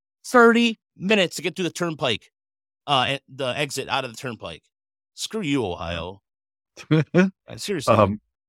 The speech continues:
Speaker 1: there's not much good about Ohio except for things in Cleveland. That's a-, that's about it.
Speaker 2: What else was I gonna say? Yeah, I don't know.
Speaker 1: Yeah.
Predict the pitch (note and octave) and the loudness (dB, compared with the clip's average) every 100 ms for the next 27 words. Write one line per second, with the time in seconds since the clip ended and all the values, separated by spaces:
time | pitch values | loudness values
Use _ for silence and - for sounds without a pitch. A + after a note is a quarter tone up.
0 | _ C3+ F3+ D#3+ D3+ - D3 B2 A2 G2+ | _ -8 -4 -2 -4 -6 -6 -4 -8 -4
1 | G#2+ G2 B2 - A#2 - - B2 A2 G2 | -4 -4 -8 -12 -14 -12 -8 -8 -8 -12
2 | - G2+ D#2+ E2+ D#2 _ _ _ _ _ | -12 -12 -12 -14 -18 _ _ _ _ _
3 | _ _ _ _ _ - A2 - G2+ G#2 | _ _ _ _ _ -16 -16 -14 -14 -8
4 | F#2+ D#2+ D#2 _ _ _ _ _ _ - | -6 -8 -10 _ _ _ _ _ _ -6
5 | G2+ G#2+ G2 - F2+ E2+ E2 - C2+ B1+ | -2 2 2 0 -4 -4 -4 -6 -6 -6
6 | D#2+ - E2 D2+ - - _ _ _ _ | -10 -4 2 2 0 -6 _ _ _ _
7 | D2+ C#2+ | -20 -20